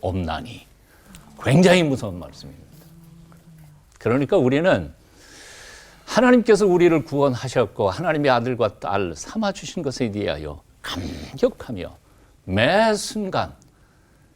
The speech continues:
이거, 이 구원은 하나님께서 이루어 주신 거니까 내 노력으로 되는 건 아니니까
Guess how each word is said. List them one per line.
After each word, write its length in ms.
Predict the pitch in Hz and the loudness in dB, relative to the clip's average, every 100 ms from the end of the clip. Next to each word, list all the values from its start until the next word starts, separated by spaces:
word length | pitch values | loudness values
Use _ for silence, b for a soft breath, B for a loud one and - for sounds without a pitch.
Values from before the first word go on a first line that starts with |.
| _ - | _ 0
이거, 240 | 202 202 | 2 4
이 140 | 214 | 4
구원은 300 | 240 214 226 240 | 4 2 4 2
하나님께서 600 | 202 220 196 165 143 160 | 0 -2 -2 -2 -2 0
이루어 280 | 123 160 | 0 0
주신 320 | 139 120 196 208 | -4 -6 -8 -4
거니까 640 | 135 92 - 82 78 - B B | -4 -6 -10 -10 -10 -12 B B
내 180 | 120 156 | 0 4
노력으로 460 | 185 220 247 175 113 | 6 6 6 2 -4
되는 260 | 101 95 | -8 -8
건 120 | 90 | -12
아니니까 640 | - 80 85 90 - - | -14 -16 -16 -18 -18 -20